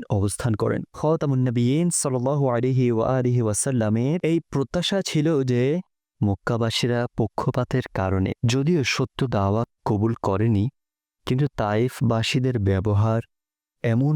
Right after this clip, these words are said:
বিরোধিতা আর কেউ করবে না। তারা ইসলাম গ্রহণের ক্ষেত্রে দেরি করবে না, অথচ অবস্থা এমন যে কেউ সামান্য কথার উত্তর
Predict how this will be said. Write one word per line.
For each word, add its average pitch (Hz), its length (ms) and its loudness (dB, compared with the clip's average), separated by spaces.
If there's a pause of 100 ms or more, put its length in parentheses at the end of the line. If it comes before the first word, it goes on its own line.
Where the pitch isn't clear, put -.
(100)
বিরোধিতা 135 580 2 (120)
আর 101 200 0 (160)
কেউ 117 260 0
করবে 95 300 0
না। - 120 -4 (560)
তারা 147 280 0 (140)
ইসলাম 175 480 0 (100)
গ্রহণের 139 480 0
ক্ষেত্রে 143 400 -2 (140)
দেরি 135 340 2
করবে 123 360 0
না, 104 140 0 (160)
অথচ 139 420 -2 (1200)
অবস্থা 143 500 -2 (180)
এমন 147 320 0
যে 120 200 0 (300)
কেউ 165 200 2 (120)
সামান্য 160 420 -2 (220)
কথার 165 540 -2
উত্তর 156 360 0